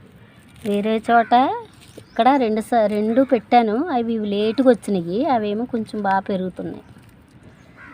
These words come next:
రోజు టెర్రస్ మీద నుంచి ఇది చూడండి,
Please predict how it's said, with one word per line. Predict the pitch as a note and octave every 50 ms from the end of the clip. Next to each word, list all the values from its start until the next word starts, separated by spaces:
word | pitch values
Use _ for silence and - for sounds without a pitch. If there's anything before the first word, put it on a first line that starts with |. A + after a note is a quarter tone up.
| - - - - - - - _ - - - - _ _ _ - - - - - _ - _ - - - - - - - - _ _ G3
రోజు | G3 G3+ G3 A3 A#3 B3+
టెర్రస్ | C4+ C4+ B3+ A3 G#3 G#3 G3 G3 G3 -
మీద | G#3+ G#3+ G#3 G#3
నుంచి | G#3 G#3 G3 F#3 F#3 - - G#3+ A#3+ D4+ F#4+ G4 - - - - _ _ _ _ _ _ _ _ _ _ _ _ _ _ _ - - -
ఇది | G3+ G3+ G3 G3 - -
చూడండి, | G3+ F#3+ F#3+ G3+ G#3 G#3 A3+ C#4 F4 -